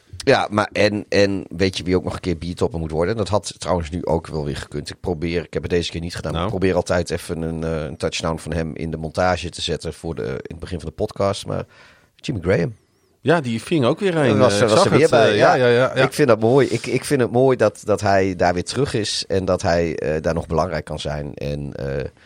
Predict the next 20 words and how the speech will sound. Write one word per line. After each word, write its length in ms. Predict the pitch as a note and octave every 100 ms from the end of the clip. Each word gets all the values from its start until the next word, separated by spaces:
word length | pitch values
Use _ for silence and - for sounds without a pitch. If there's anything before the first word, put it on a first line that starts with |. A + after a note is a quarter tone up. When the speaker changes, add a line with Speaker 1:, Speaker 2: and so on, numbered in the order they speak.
| - - - _
Speaker 1:
ja, 220 | - D#2+ E2
Bears-legende 540 | E2+ D#2+ D#2 D2+ D2
Jimmy 260 | C#2 - B1
Graham. 360 | C2+ C2+ C#2+ - _
Speaker 2:
Tussendoortje, 760 | - - A2 A#2 D3 - C#3+ C#3+ B2
de 120 | G#2+
Panthers 380 | G#2 B2+ C3+ A2
hebben 200 | A2 G2+
hun 100 | G2+
tweede 320 | - A2+ G#2
zege 300 | F#2+ G2 G2 F2+
van 140 | F#2+
het 80 | F2+
seizoen 320 | F2+ A2 C3+
geboekt. 420 | B2 B2 - - _
Speaker 1:
Mhm. 200 | F#2 F2+ G2 - _
Speaker 2:
Stijlvol 520 | - D#3+ G3 - G2+
was 120 | F#2
het 100 | F2
niet. 260 | E2+ E2